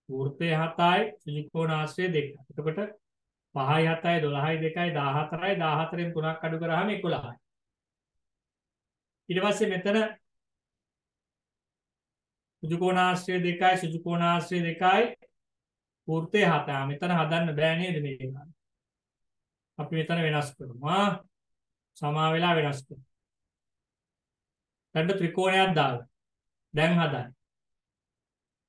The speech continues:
සමා වෙන්න ඉතින් එහෙම වෙනවනේ මයි දෙයියෝ. දැන් හදන්න.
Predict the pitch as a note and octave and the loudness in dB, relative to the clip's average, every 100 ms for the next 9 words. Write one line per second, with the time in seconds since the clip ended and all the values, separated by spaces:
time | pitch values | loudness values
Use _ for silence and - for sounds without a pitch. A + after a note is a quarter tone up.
0 | _ _ _ _ _ _ _ _ - C3+ | _ _ _ _ _ _ _ _ -18 -12
1 | A2+ A#2+ E3+ G3+ G#3 G#3 F#3+ F3+ D3 B2+ | -8 0 2 4 2 2 2 0 -4 0
2 | D#3+ D3 B2+ C#3+ F#3 G#3 G#3+ G3+ G3+ G3 | 0 0 -2 -2 0 0 0 2 4 6
3 | F#3+ F3 - _ _ _ _ _ _ _ | 6 0 -6 _ _ _ _ _ _ _
4 | _ _ _ C#3+ B2 C#3+ _ D3+ D#3 D3+ | _ _ _ -20 -20 -20 _ -4 -2 -2
5 | C3+ A#2 | -2 -6